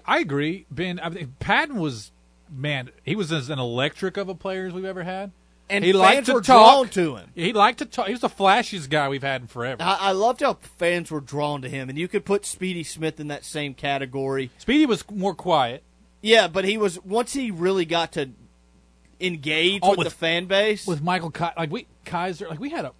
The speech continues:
Speaker 1: that was a
Speaker 2: Appleby, like, that was a
Speaker 1: Appleby.
Speaker 2: fun group.
Speaker 1: That was a fun group, and that was our group of, of Tech
Speaker 2: Yeah, that's when
Speaker 1: basketball.
Speaker 2: we were in school.
Speaker 1: Uh, man, there was, there was a few. You remember the few games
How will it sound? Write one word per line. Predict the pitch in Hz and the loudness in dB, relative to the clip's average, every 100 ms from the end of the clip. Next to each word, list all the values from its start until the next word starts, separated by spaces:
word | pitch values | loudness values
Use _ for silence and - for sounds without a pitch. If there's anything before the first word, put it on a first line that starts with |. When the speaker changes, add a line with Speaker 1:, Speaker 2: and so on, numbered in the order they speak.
| _ | _
Speaker 1:
that | 151 156 180 | 0 2 2
was | |
a | 196 | 0
Speaker 2:
Appleby, | 190 175 185 180 175 | -2 2 4 4 4
like, | 175 | 2
that | 185 262 | 2 2
was | 233 | 4
a | |
Speaker 1:
Appleby. | 196 127 | 0 2
Speaker 2:
fun | 214 196 160 | 2 2 0
group. | 160 151 113 _ | -4 -4 -8 _
Speaker 1:
That | 151 151 147 | -10 -6 -4
was | 127 | -6
a | 127 | -8
fun | - 139 131 | -8 -8 -6
group, | 123 123 127 | -8 -8 -4
and | |
that | 156 | -4
was | 175 151 | -4 0
our | 156 175 | 0 0
group | 135 127 104 - | -2 -8 -8 -12
of, | 120 156 | -14 -12
of | 127 | -12
Tech | - 143 120 | -8 -8 0
Speaker 2:
Yeah, | 302 | 0
that's | 180 165 | 0 -2
when | 190 | -2
Speaker 1:
basketball. | |
Speaker 2:
we | 202 | -2
were | 208 | -2
in | 208 | -4
school. | - - 262 123 - _ _ _ | -8 -10 -8 -8 -12 _ _ _
Speaker 1:
Uh, | 160 180 165 147 - _ _ _ _ _ _ _ - - - - | -2 0 0 -2 -12 _ _ _ _ _ _ _ -10 -10 -16 -12
man, | 156 147 | -8 -6
there | 165 | -6
was, | 175 - | -10 -14
there | 202 220 | -12 -10
was | 131 | -10
a | |
few. | - 143 135 | -10 -10 -8
You | 190 | -10
remember | 254 151 | -8 -8
the | |
few | - 143 135 | -8 -8 -6
games | 123 123 127 123 113 | -6 -8 -8 -12 -16